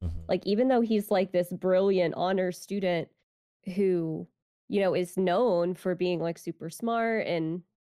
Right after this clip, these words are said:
Speaker 2: it's like he, he really doesn't have a lot of confidence in himself.
Speaker 1: Yeah.
Speaker 2: I don't think he can grasp that somebody as cool as Kusakabe could be interested in him. And I think as a fear of that,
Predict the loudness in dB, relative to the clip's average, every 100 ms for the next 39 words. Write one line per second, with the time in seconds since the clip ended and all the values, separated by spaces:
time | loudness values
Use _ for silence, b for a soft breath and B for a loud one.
0 | _ _ -4 -2 0 -2 -2 -4 -4 -4
1 | -4 0 0 0 -2 -4 -4 -2 0 0
2 | -2 -4 -4 0 0 0 -2 -2 -4 -6
3 | -6 -6 -4 -2 0 0 0 -2 -2 -4
4 | -4 -4 -2 -4 -4 -8 -8 -6 -2 -2
5 | 0 -2 -2 -4 -6 -6 -2 -2 -2 -2
6 | -6 -10 -14 -12 -10 -10 -8 -4 -2 -2
7 | -6 -8 -6 -4 -8 -8 -12 -12 -10 -8
8 | -8 -10 -12 -8 -2 0 2 0 0 -2
9 | -2 -2 -6 -4 -4 -4 0 2 2 2
10 | 0 -2 0 0 0 -4